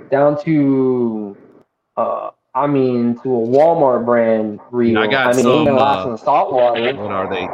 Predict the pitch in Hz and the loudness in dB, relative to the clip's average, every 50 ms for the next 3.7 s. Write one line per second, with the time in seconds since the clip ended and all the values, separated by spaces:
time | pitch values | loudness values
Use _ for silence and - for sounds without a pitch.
0 | - - - 147 147 147 135 123 - 160 143 127 143 120 110 117 127 139 139 127 | -10 -4 -4 -2 -2 -2 -4 -4 -2 -4 -2 -2 -2 -6 -4 -4 -4 -4 -4 -4
1 | 123 117 123 120 107 107 107 104 - - 123 117 - - 101 95 95 98 - 117 | -4 -4 -6 -6 -6 -6 -8 -8 -6 -8 -8 -8 -8 -8 -8 -6 -6 -6 -6 -8
2 | 110 101 107 113 113 117 110 104 101 - - 120 110 - 107 104 101 95 104 101 | -8 -4 -4 -6 -4 -2 -4 -4 -4 -6 -6 -8 -8 -6 -6 -6 -4 -4 -4 -4
3 | 98 98 101 104 98 95 - - 101 95 - 160 - 104 | -4 -6 -6 -4 -2 0 0 0 0 0 0 0 0 0